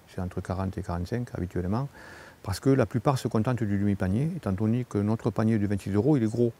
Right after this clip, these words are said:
Il est gros en moyenne sur toute la saison. Quand on fait le relevé en fin de saison,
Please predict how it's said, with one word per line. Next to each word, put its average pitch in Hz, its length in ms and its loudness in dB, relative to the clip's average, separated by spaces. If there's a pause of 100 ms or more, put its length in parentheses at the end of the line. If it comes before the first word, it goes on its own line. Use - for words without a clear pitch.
(300)
Il 98 80 2
est 98 60 6
gros 139 300 6
en 120 60 4
moyenne 117 540 4
sur 95 240 -10
toute 113 160 -4
la 101 100 0
saison. 120 360 -2
Quand 98 260 -4
on 92 120 0
fait 90 140 -6
le 95 80 -2
relevé 92 420 -2 (120)
en 107 40 -12
fin 92 120 -6
de 92 60 -8
saison, 117 280 -2